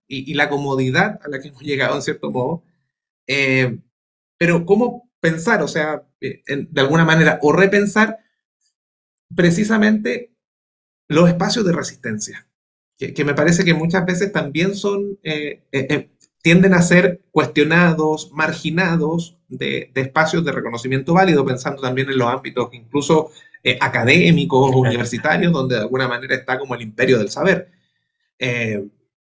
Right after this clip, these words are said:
Speaker 1: eh, y en ese sentido
Speaker 2: O
Speaker 1: hay,
Speaker 2: sea,
Speaker 1: hay,
Speaker 2: o se
Speaker 1: hay
Speaker 2: tiene la arrogancia de que está el imperio
Speaker 1: Exacto.
Speaker 2: ahí.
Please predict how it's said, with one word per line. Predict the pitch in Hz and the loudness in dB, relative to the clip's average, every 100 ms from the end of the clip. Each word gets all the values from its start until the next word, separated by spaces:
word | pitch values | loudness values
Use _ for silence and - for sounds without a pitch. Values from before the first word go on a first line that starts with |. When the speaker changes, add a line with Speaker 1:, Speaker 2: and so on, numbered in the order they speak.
| _ _ 123 | _ _ -6
Speaker 1:
eh, | 113 | -2
y | 147 135 | 2 2
en | 147 | 2
ese | 151 | 2
sentido | 156 131 143 | -2 2 4
Speaker 2:
O | 147 | 4
Speaker 1:
hay, | |
Speaker 2:
sea, | 135 120 | 4 4
Speaker 1:
hay, | 127 | 2
Speaker 2:
o | 110 | 2
se | 123 | -2
Speaker 1:
hay | - | 0
Speaker 2:
tiene | 123 127 | 0 2
la | 123 | 0
arrogancia | 113 107 127 170 160 123 | 2 2 4 4 2 -4
de | 120 | -4
que | - 110 | -10 -8
está | 113 | -6
el | 113 | -6
imperio | 113 - 113 113 | -6 -4 0 0
Speaker 1:
Exacto. | |
Speaker 2:
ahí. | 104 95 | 0 -4